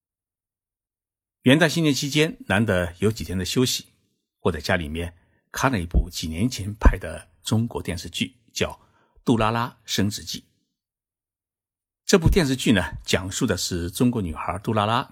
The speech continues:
在大学毕业以后，通过自己的努力，从一名普通的员工升为管理干部的奋斗故事。当然，这故事里面啊，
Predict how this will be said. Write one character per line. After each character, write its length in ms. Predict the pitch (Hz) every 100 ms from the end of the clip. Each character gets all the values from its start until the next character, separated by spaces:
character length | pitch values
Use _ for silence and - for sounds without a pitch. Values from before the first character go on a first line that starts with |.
| -
在 360 | - 80 76
大 160 | - 92
学 120 | -
毕 120 | -
业 80 | 98
以 160 | 78 -
后， 320 | - - - _ _ _ _ _ -
通 220 | - 196
过 140 | 185
自 180 | 131 -
己 80 | 120
的 80 | 123
努 220 | 117 -
力， 240 | 107 113 _ _ _ _ -
从 180 | - 113
一 100 | 101
名 200 | 92 98
普 240 | - 82
通 140 | 82 175
的 60 |
员 260 | 110 80 98
工 220 | 113 175 269 _
升 220 | - 85
为 160 | 82 82 _ _
管 260 | - 92 123
理 140 | 80
干 240 | - 120
部 140 | - -
的 220 | - - _
奋 180 | - - -
斗 80 | -
故 120 | -
事。 160 | - - _ _ _ _ _ _
当 140 | -
然， 200 | 82 87 - _ _ _ -
这 100 | 110
故 140 | -
事 140 | 101 90
里 120 | 80
面 200 | 85 82
啊， 120 | 85